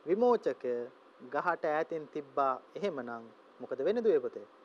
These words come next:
ඒ දාන වතුර ටික පල්ලට බැහැලා යනවා මිසක් ගහට ලැබෙන්නේ නැහැ. නේද? ඒක දූල පුතාලට පැහැදිලි ඇති.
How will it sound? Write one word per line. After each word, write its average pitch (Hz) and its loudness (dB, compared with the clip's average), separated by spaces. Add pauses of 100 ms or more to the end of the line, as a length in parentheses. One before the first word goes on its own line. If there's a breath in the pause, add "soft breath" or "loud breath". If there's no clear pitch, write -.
(380 loud breath)
ඒ 185 6
දාන 190 2
වතුර 170 0
ටික - -2 (680)
පල්ලට 180 4
බැහැලා 156 2
යනවා 180 -2
මිසක් 123 -6 (360)
ගහට 147 0
ලැබෙන්නේ 131 0 (380)
නැහැ. 131 -8 (720)
නේද? 165 0 (200)
ඒක - -6
දූල 139 4
පුතාලට 127 -2
පැහැදිලි 151 0
ඇති. 127 -2